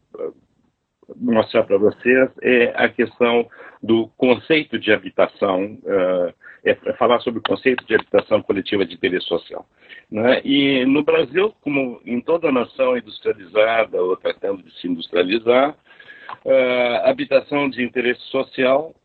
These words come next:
ah, é sinônimo de habitação pra população de baixa renda, que necessita de subsídio público pra ter um teto e é justificado como obrigação moral ou como conveniência pragmática.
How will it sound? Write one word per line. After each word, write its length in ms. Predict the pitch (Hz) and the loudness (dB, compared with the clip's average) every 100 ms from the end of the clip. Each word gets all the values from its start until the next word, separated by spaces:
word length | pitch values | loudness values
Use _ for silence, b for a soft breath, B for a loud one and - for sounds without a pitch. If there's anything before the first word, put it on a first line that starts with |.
| - | -6
ah, 400 | 117 120 120 123 | -4 -2 0 2
é 280 | 127 139 143 - | 4 4 0 -4
sinônimo 360 | 120 120 120 | -2 0 0
de 100 | 117 | 0
habitação 460 | 120 110 117 - 131 | 0 0 -4 -2 -4
pra 140 | - | -2
população 640 | 123 123 117 120 113 - 117 | -2 -2 -2 -2 0 -2 -4
de 120 | 113 | -4
baixa 360 | 101 98 - 113 | 0 0 2 -2
renda, 480 | 117 131 139 - - b b b - | 2 2 0 -4 -16 b b b -4
que 80 | 143 | 0
necessita 580 | 143 139 123 143 139 120 | 0 -2 -8 -4 -2 -2
de 120 | 107 | -4
subsídio 580 | - 120 110 123 117 110 | -14 -12 -4 -4 -4 -4
público 400 | 139 147 131 - | -4 -2 -4 -2
pra 160 | 120 | -2
ter 180 | 110 113 | 0 0
um 120 | 107 | -2
teto 500 | 98 131 131 135 151 - B B | 0 0 0 -2 -12 -12 B B
e 160 | - 123 | -4 0
é 80 | 117 | 0
justificado 800 | 113 110 - 139 131 123 127 123 | -2 -12 -8 -6 0 2 2 0
como 160 | 117 | -4
obrigação 600 | 113 107 101 104 - 104 | 0 0 0 0 -2 -6
moral 720 | 98 127 127 123 117 123 143 | -2 2 2 2 2 2 2
ou 180 | 147 131 | 0 -4
como 280 | - 120 123 | -4 -6 -8
conveniência 640 | - 113 101 95 95 - | -8 -8 -6 -6 -8 -8
pragmática. 640 | - 104 98 95 - - | -2 -2 0 -4 -4 -10